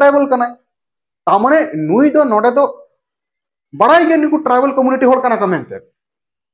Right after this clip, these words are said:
ᱮᱠᱷᱟᱱ ᱱᱩᱭᱟᱜ ᱩᱫᱽᱫᱮᱥᱥᱚ ᱫᱚ ᱛᱟᱦᱮᱸ ᱠᱟᱱ ᱛᱟᱭᱟ, ᱱᱩᱭ ᱴᱷᱮᱱ ᱠᱷᱚᱱ ᱴᱟᱠᱟ ᱯᱩᱭᱥᱟᱹ ᱪᱮᱫ ᱞᱮᱠᱟᱨᱮ ᱦᱚᱲᱚᱯᱟᱭ, ᱪᱮᱫ ᱞᱮᱠᱟᱨᱮ ᱱᱩᱭᱟᱜ ᱴᱟᱠᱟ ᱯᱩᱭᱥᱟᱹ ᱱᱩᱭᱟᱜ ᱟᱡᱟᱜ ᱠᱚᱱᱴᱨᱳᱞ ᱛᱮ ᱟᱹᱜᱩᱭᱟ। ᱢᱟᱱᱮ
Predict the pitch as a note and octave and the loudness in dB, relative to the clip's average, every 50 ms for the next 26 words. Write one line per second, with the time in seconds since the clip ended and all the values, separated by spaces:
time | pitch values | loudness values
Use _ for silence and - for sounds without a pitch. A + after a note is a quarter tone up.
0 | _ _ _ - F#3 - A#3+ A#3+ G3 F3+ G3 A3+ C#4+ C#4+ G3+ G#3+ G#3 G#3+ F3+ F#3 | _ _ _ -4 -2 0 0 0 0 0 2 2 0 0 0 -2 -2 -2 -2 -2
1 | G3+ F#3 D#3+ F3+ F3+ F3+ G3 G3 F#3+ A3 A#3 D4+ F4+ - - - _ _ _ _ | -2 -2 -2 -2 -2 -2 -4 -2 0 2 2 2 0 -2 -6 -16 _ _ _ _
2 | - F3 G#3 G#3+ A3 A3 F#3 - E3 - G#3 G3+ G#3 G3 F#3 G#3 A3 G#3 F3+ E3 | -2 0 0 0 0 0 -2 -4 -4 -4 -4 -4 -4 -6 -6 -6 -6 -4 -4 -4
3 | C#3+ C3+ B2+ A#2+ A2+ - - - - _ _ _ _ _ _ _ _ _ _ _ | -4 -4 -8 -10 -10 -12 -18 -20 -20 _ _ _ _ _ _ _ _ _ _ _
4 | _ _ _ _ _ - B3 B3 - A#3+ A#3+ A#3 G#3+ G#3 G#3+ G#3 F#3+ F3+ G3 F#3 | _ _ _ _ _ -2 -2 -2 0 0 -2 0 0 0 -2 -2 -2 -4 -4 -4
5 | F#3+ F#3+ - G#3+ F#3 F3+ F#3+ - - - - - _ _ - D#3 E3 - - F#3 | -6 -6 -4 -4 -2 0 -2 -2 -4 -8 -16 -20 _ _ -6 -4 -2 -2 -2 -2
6 | E3+ D#3+ - F3 D#3 F3+ F3 C#3+ B2+ A#2+ G#2+ F2 - _ _ _ _ _ _ _ | -2 -2 -2 -2 0 0 0 0 0 -2 -8 -12 -16 _ _ _ _ _ _ _
7 | _ _ _ _ _ _ _ _ _ _ _ _ F#3 G#3 | _ _ _ _ _ _ _ _ _ _ _ _ -2 -2